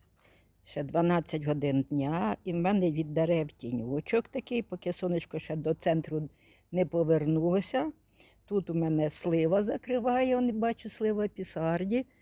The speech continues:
над головою робить тінь в ям-, моєму японському садочку. А тут же ж метасеквоя. І всі мої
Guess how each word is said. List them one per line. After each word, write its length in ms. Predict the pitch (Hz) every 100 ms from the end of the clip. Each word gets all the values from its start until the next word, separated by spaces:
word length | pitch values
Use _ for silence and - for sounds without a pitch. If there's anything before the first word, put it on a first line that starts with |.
| _ _ _ -
над 200 | 214 214
головою 840 | 196 208 214 190 190 214 214 208
робить 420 | 185 220 202 175
тінь 400 | - 175 190 240 - _ _ _ _ _
в 80 | 165
ям-, 220 | 170 156
моєму 380 | - 170 180 208
японському 720 | 170 156 - 175 170 - 175
садочку. 580 | 165 165 175 139 - - 139
А 120 | 143
тут 300 | - 277 226
же 120 | 240
ж 160 | - - _ _ -
метасеквоя. 960 | 180 - 202 - 202 - 147 131 131 - - - _ -
І 80 | 170
всі 280 | - 202
мої 520 | 190 185 185 175 -